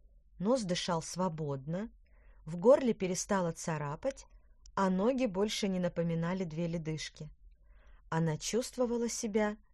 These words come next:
великолепно. Было совершенно очевидно, что она выздоровела.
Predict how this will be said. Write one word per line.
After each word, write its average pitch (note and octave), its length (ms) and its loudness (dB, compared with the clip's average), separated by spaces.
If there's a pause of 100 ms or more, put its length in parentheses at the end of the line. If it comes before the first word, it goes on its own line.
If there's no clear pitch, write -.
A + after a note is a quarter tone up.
великолепно. D#3 1120 -2 (580)
Было G3+ 240 4
совершенно A3 800 4
очевидно, E3+ 800 -2 (180)
что - 300 -2
она F3 240 2
выздоровела. D#3 760 -4